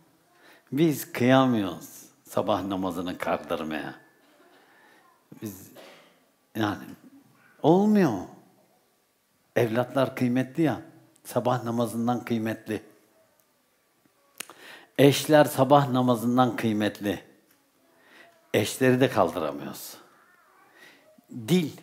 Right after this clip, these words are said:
bir hayır işlemiyor sabahleyin. Eyvallah. Sabah namazına kalktın. Herkes yatıyor ya,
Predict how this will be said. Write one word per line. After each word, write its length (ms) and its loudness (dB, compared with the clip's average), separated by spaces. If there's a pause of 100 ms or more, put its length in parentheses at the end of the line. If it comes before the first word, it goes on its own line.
(1300)
bir 180 -2
hayır 320 0
işlemiyor 560 -2 (220)
sabahleyin. 680 -6 (800)
Eyvallah. 680 6 (500)
Sabah 360 8
namazına 500 4
kalktın. 580 2 (440)
Herkes 440 -2
yatıyor 360 6
ya, 280 2